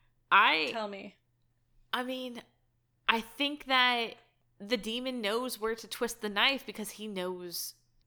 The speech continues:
Speaker 1: uh, from John.
Speaker 2: Yep.
Speaker 1: Like, he's, he
Speaker 2: Yep.
Speaker 1: he is in, he is in John Winchester, and he, he is just pulling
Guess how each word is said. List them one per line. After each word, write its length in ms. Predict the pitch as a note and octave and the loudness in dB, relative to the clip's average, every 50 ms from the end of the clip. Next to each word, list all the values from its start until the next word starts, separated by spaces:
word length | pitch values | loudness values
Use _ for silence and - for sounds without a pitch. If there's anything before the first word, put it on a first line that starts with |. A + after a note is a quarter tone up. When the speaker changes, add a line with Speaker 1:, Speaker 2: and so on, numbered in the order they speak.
| _ _ _ _ _ - - _ _ _ _ _ _ _ _ _ - | _ _ _ _ _ -20 -20 _ _ _ _ _ _ _ _ _ -16
Speaker 1:
uh, 60 | - - - _ _ _ - | -16 -16 -16 _ _ _ -12
from 300 | - - A3 G#3+ G#3 G#3 | -4 -2 -2 -2 -2 -2
John. 760 | F#3 G#3 F#3 F#3 C4 F4+ G4 G3 D#3 A#2 A#2 C3+ D#3+ F3+ G3 - - - | 2 4 4 6 6 4 4 2 2 0 -2 -4 -6 -10 -16 -18 -20 -16
Speaker 2:
Yep. 260 | A3 A3 A3+ A3 A#3+ C#4+ | -8 0 4 6 6 6
Speaker 1:
Like, 120 | G3+ - - - - - _ _ _ | 6 2 -2 -10 -20 -20 _ _ _
he's, 340 | - - - B3+ C4 G#3+ - - | -10 -6 -4 -4 -4 -4 -6 -14
he 260 | - - - A#3 B3 | -12 -8 -2 4 8
Speaker 2:
Yep. 400 | C4 C4 C#4+ D#4+ F4+ G#4 G#4+ F#4 - - C#4+ D4 - - - - - | 12 12 12 12 12 12 12 12 12 4 -8 -14 -16 -18 -20 -20 -10
Speaker 1:
he 220 | - - C#4 C#4 D4+ | -4 0 2 2 2
is 160 | C#4 G3+ - - - _ | 2 0 -4 -12 -14 _
in, 540 | - C#4+ D4+ E4 D#4+ D#4 D4 D4 C#4 C4 B3 - | -4 -2 0 0 0 0 -2 -4 -6 -6 -8 -10
he 200 | - A3 C4 C#4 | -8 -4 -2 -2
is 120 | B3+ G#3 - _ | -2 -4 -6 _
in 240 | - C4 D4 D4+ C#4+ B3 | -2 0 0 0 -2 -2
John 300 | C4 C4 B3 A#3+ A#3 A#3 | -2 0 0 -2 -4 -6
Winchester, 540 | B3 B3+ B3+ - A#3+ G3+ G3+ - - F#3 F3 - - | -8 -8 -6 -4 -4 -4 -4 -2 -2 -2 -2 0 -2
and 160 | F#3 F#3 F3+ | -4 -4 -4
he, 600 | F#3 - - B3+ B3+ C4 C4 C4 B3+ B3+ B3 B3 - - - - - _ | -8 -10 -12 -10 -8 -6 -6 -6 -6 -8 -10 -12 -16 -20 -20 -20 -20 _
he 320 | - - B3+ B3 A#3+ A3+ | -8 -4 -4 -2 -2 -4
is 420 | - - - A3+ A3 F#3+ - - - - | -2 -2 0 0 0 -2 -6 -8 -8 -12
just 320 | F3+ - G#3+ - - _ | -12 -10 -10 -10 -10 _
pulling 840 | - - - A#3+ A3 A#3 B3+ C4 A#3 G#3+ G3 F#3+ F#3 F3+ F3 E3+ D#3+ | -12 -6 -2 0 0 0 0 -2 -4 -4 -6 -6 -6 -8 -10 -12 -14